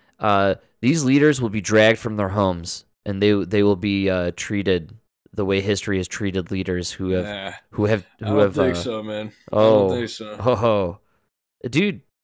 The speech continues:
Speaker 1: we always say it doesn't happen, and then you see Gaddafi, you know.
Speaker 2: Yeah. <laughs>
Speaker 1: And anyone who doesn't know what happened to Gad-, Gaddafi, he was, uh,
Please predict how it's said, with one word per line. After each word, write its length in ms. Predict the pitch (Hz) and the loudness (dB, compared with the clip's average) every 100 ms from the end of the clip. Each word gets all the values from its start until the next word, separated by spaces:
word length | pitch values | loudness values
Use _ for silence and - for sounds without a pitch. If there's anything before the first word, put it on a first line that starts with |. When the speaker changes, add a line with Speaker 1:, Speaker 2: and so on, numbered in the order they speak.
| _ _ - | _ _ 2
Speaker 1:
we 160 | 151 | 6
always 260 | 185 190 170 | 6 6 4
say 280 | 180 175 170 | 4 4 4
it 100 | 165 | 4
doesn't 280 | 165 156 | 2 2
happen, 420 | 147 147 147 123 117 | 2 2 2 0 0
and 120 | 117 | 0
then 280 | 123 120 110 | -2 -2 -4
you 100 | 113 | -2
see 260 | - 117 | -2 -2
Gaddafi, 760 | 104 117 113 113 - 98 87 98 _ _ _ _ _ - | -2 2 4 2 0 -4 -4 -10 _ _ _ _ _ -4
you 160 | 104 | 0
know. 60 | 143 135 135 - - | 2 4 2 0 -2
Speaker 2:
Yeah. 1120 | 190 196 - 196 190 185 208 170 185 - - | -2 -2 0 0 0 -2 -4 -4 -6 -6 -8
<laughs> 60 | - - - 180 - - - - - - - 127 | -8 -12 -8 -10 -10 -18 -16 -18 -16 -18 -4 0
Speaker 1:
And 140 | 131 | 2
anyone 340 | 151 160 156 | 4 6 4
who 60 | 156 | 6
doesn't 240 | 151 147 | 6 6
know 80 | 143 | 6
what 80 | 139 | 6
happened 320 | 139 135 139 | 6 4 2
to 80 | 127 | -6
Gad-, 460 | 107 135 127 - 123 | 0 2 2 -2 -6
Gaddafi, 560 | 120 127 123 - 113 | 2 4 4 4 0
he 140 | 120 127 | 4 4
was, 200 | 123 120 | 4 6
uh, 320 | 113 110 | 4 4